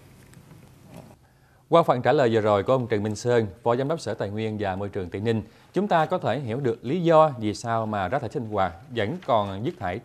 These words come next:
tràn lan. Thì thưa ông Sơn, thời gian qua, ngành Tài nguyên và Môi trường tỉnh nhà cũng đã đề ra nhiều giải pháp trong việc thu gom nè, xử lý, vận chuyển rác thải sinh hoạt. Tuy nhiên, thực trạng này vẫn chưa có nhiều chuyển biến.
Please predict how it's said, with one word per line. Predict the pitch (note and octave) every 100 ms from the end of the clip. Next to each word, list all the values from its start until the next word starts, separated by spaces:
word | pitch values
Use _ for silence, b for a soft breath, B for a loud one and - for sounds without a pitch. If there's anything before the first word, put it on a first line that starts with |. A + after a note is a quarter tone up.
| -
tràn | F2+
lan. | G#2 A2 F#2 b b b b
Thì | - C3
thưa | E3
ông | E3
Sơn, | D#3+ E3+ D#3+ B B B
thời | C3
gian | C3+ D#3
qua, | E3 E3+ D3+
ngành | C3 A2
Tài | A#2 A#2
nguyên | C3 C3+
và | B2
Môi | A2 A#2
trường | A#2 G#2
tỉnh | G2 B2+
nhà | A#2 G#2 F#2+ -
cũng | A2
đã | C#3 A2
đề | D3 B2+
ra | A#2+ C#3
nhiều | C3+ G#2
giải | G2+ -
pháp | G3 G#3
trong | B2
việc | G#2+ - -
thu | C#3+
gom | B2+ B2+ A#2+
nè, | G#2 E2 b b
xử | - A2
lý, | C3 D#3+ A3 A3 -
vận | A#2+ A2
chuyển | A2+ G2+ A2+
rác | D#3+ F#3
thải |
sinh | A2 C3+
hoạt. | G#2+ G2 F#2+ b b b
Tuy | F#3
nhiên, | F#3 F#3 E3 -
thực | C3
trạng | A2 A2+
này | A2 G2
vẫn | B2+
chưa | B2 E3
có | E3
nhiều | D#3+ G2
chuyển | G#2
biến. | C3 D3